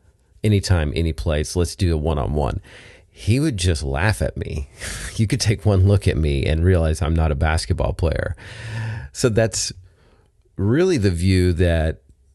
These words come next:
the Christian should be taking towards the, the temple of Satan, unless, of course, they perceive them as a real threat.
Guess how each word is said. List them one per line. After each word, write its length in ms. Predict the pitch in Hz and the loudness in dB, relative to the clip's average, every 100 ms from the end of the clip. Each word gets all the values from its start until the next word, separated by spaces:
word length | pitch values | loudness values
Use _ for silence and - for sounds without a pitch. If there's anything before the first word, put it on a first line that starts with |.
| - | -8
the 100 | 98 | -8
Christian 500 | - 123 135 - 90 | 0 0 2 0 0
should 220 | - 85 | 0 -2
be 120 | 85 | -2
taking 460 | 82 92 85 87 82 | 0 0 0 -2 -4
towards 520 | - 87 82 87 76 | 0 0 0 -4 -10
the, 640 | 78 80 82 80 78 76 - - _ _ _ | -12 -4 -2 0 -2 -4 -8 -14 _ _ _
the 100 | - | -10
temple 480 | 90 - 98 90 85 | -8 -2 0 2 0
of 100 | 78 | -2
Satan, 800 | - - 120 135 - 71 67 80 - _ _ _ - | -4 -2 -2 -2 -2 -4 -2 -4 -8 _ _ _ 2
unless, 320 | 98 123 - | 4 4 2
of 140 | 92 | -4
course, 320 | - 98 85 | -2 -2 0
they 120 | - 80 | -2 -2
perceive 520 | - 82 - 98 82 | -2 -4 0 0 2
them 160 | 85 | 0
as 140 | 85 92 | 2 2
a 80 | 80 | 0
real 300 | 80 85 69 | 0 0 0
threat. 540 | - 110 104 58 - | -4 -2 0 -2 -8